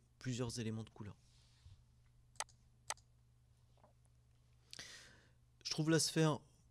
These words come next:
particulièrement pertinente pour faire cet exercice, même si vous voulez d'ailleurs vous-même, hein, euh, tester, euh, des éléments comme ça de couleur qui se mélangent en dégradé, la sphère est plus adaptée.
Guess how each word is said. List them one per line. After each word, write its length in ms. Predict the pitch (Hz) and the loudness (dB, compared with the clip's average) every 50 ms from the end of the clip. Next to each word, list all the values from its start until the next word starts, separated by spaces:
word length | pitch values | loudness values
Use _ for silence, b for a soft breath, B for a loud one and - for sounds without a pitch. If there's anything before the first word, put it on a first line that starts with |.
| - - | -2 0
particulièrement 580 | 147 135 - - 156 131 139 147 147 147 147 | 0 2 2 -2 -4 -2 0 2 2 2 2
pertinente 500 | 143 160 143 - - 147 143 143 143 139 | 0 -2 -2 -2 0 0 2 0 0 0
pour 140 | 143 120 110 | -2 -4 -4
faire 160 | - - 123 | -4 -4 -4
cet 200 | - - 117 - | -4 -4 -4 -2
exercice, 680 | 123 113 107 117 107 - - - 160 170 - - - - - | -2 -2 -2 -2 -2 -2 -2 -2 0 0 0 -2 -2 -2 0
même 240 | 123 127 147 156 151 | 4 4 4 4 4
si 160 | - - 160 | 2 0 0
vous 40 | 135 | 0
voulez 200 | 127 139 139 139 | 2 4 4 4
d'ailleurs 340 | 127 139 135 139 143 135 117 | 6 6 6 6 6 4 2
vous-même, 400 | 107 117 131 143 147 160 151 143 | 0 -2 0 2 4 4 4 2
hein, 140 | 135 139 B B B B B B B B - - 120 | 0 -2 B B B B B B B B -10 -2 0
euh, 180 | 117 113 113 110 - - | 2 2 2 0 0 2
tester, 600 | - 139 131 - - - 139 139 139 135 - - - - - 117 | 2 4 4 2 0 -2 0 2 2 0 0 -4 -10 -10 -6 -2
euh, 520 | 113 113 113 113 113 113 117 113 113 113 - - - - - - | -2 0 0 0 0 0 0 -2 -2 -2 -4 -6 -8 -12 -12 -12
des 400 | - 110 110 113 110 101 117 131 | -8 -4 -2 -2 0 2 2 2
éléments 320 | 127 127 127 131 135 135 | 2 4 4 2 2 0
comme 120 | 120 110 | -2 -2
ça 120 | - 120 117 | -2 -2 -2
de 100 | 110 110 | -2 -2
couleur 540 | - - - - 123 117 120 123 120 113 - | -4 -6 -8 -6 -2 2 2 2 2 0 -2
qui 100 | - 101 | -4 -4
se 160 | - - 120 | -2 0 0
mélangent 320 | 113 113 117 120 117 101 | 0 0 0 0 0 -2
en 80 | 110 107 | -2 -2
dégradé, 460 | 104 110 107 - 113 110 131 151 160 B B B B B B B B B - | -2 -2 -2 0 0 0 0 0 -2 B B B B B B B B B -2
la 140 | 120 120 117 | 0 2 2
sphère 300 | - - - 143 135 127 | 2 2 2 2 2 2
est 40 | 123 | 0
plus 240 | - - 139 131 | -2 -2 0 2
adaptée. 420 | 135 127 131 123 - - - 107 | 4 4 4 0 -2 -4 -8 -8